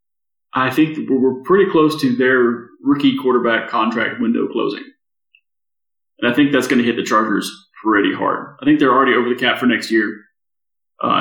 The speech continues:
I don't know what their draft capital is like, but there's not a real reason to suspect that things are going to get better for the Chargers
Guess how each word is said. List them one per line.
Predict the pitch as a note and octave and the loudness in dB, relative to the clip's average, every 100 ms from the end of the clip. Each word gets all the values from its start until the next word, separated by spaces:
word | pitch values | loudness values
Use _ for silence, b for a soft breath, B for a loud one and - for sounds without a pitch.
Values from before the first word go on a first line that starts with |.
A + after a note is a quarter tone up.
| G#2 | 0
I | - | 0
don't | C#3 G#2 | 0 2
know | B2+ | 2
what | B2 A#2+ | 2 2
their | A2+ A2 | 0 2
draft | A#2 A2+ - | 0 0 -2
capital | G#2 - - | -8 -8 -10
is | - | -8
like, | - F2+ - _ _ _ - | -8 -10 -12 _ _ _ -2
but | A#2+ A#2 | -2 2
there's | C3+ C3 | 2 6
not | D3 D#3+ - B2+ | 4 4 2 0
a | B2 | 2
real | A#2+ C#3 D#3 D3+ D3 C#3+ | 4 6 6 6 4 4
reason | C3+ C3+ B2+ | 4 2 0
to | B2 | -4
suspect | B2+ A#2+ A#2+ A2 A2 | -6 -4 -2 -2 -4
that | - | -6
things | A#2 | -8
are | G#2+ | -4
going | A2+ A2+ | -6 -6
to | A2+ | -8
get | - | -2
better | B2+ A#2+ | 2 2
for | A#2 | 2
the | A2 | 0
Chargers | A#2 A2 G2+ F#2+ | 2 0 0 -4